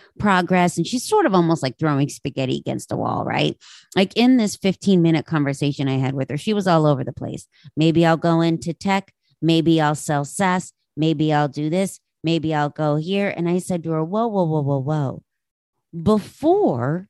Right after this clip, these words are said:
you even began to try to navigate the next journey of your career, we need to dig deeper into what do you want for your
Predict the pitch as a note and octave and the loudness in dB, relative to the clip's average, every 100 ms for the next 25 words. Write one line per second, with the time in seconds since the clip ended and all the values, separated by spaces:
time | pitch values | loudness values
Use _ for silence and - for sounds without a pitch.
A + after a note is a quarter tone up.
0 | _ - E3+ G#3 A3+ A3 G#3 G#3 F3+ F#3+ | _ -10 -4 0 2 2 0 -2 0 0
1 | F#3+ F3+ D#3 - E3 D3 F3 G#3+ G#3 C#3+ | 0 0 -4 -6 -6 -2 0 2 2 0
2 | C#3+ E3 E3+ _ - F#3 F#3 E3+ E3 D#3+ | -2 -4 -6 _ -10 -4 -2 2 2 2
3 | D#3+ E3 E3+ - D3+ D3 D3 _ _ _ | 2 0 -2 -2 -2 -2 -4 _ _ _
4 | - E3+ E3+ E3 - - E3 D#3+ D#3 C3+ | 0 2 0 -2 -8 0 2 4 2 0
5 | D3 C#3+ _ - C#3+ D3 A3+ C4 C#3 C3+ | -4 -6 _ -6 -2 2 4 4 2 0
6 | C#3+ - _ _ _ _ _ F3 A#3+ C#4+ | -4 -6 _ _ _ _ _ 2 6 6
7 | A#3+ F#3+ - D#3 D#3+ E3+ C#3 C3+ F#3 C#4 | 4 0 -2 -2 2 0 0 -2 -2 -2
8 | - C3 C#3 F3 G3 _ _ _ - F#3+ | -2 -2 -2 -2 -6 _ _ _ 0 0
9 | F3 - F3 D#3 B2 D#3 C#4 G#3+ B2 C#3+ | 0 -2 0 0 0 -2 0 0 -2 -2
10 | D4 G4+ - A2 C#3 - | -2 -4 -8 -14 -12 -14